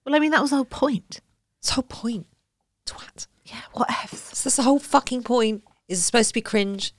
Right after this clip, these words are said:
Speaker 2: and probably funny, and you watch the whole video on old ladies saying "riz." So shame on you.
Speaker 1: Yeah, the joke's on him.
Speaker 2: Yeah. <laughs>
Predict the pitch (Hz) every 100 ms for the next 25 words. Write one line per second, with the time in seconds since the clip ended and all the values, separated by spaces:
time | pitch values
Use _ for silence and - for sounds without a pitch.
0 | _ - 233 277 226 214 220 240 214 185
1 | 185 - - 170 233 254 240 - 208 196
2 | 202 175 160 165 - _ _ 165 170 -
3 | 196 185 180 185 170 156 - 180 170 170
4 | 151 151 147 - 180 170 165 160 151 _
5 | _ _ _ _ _ _ - 262 247 196
6 | - 269 - - 196 196 269 175 - 202
7 | 175 - _ _ _ _ _ _ _ _
8 | -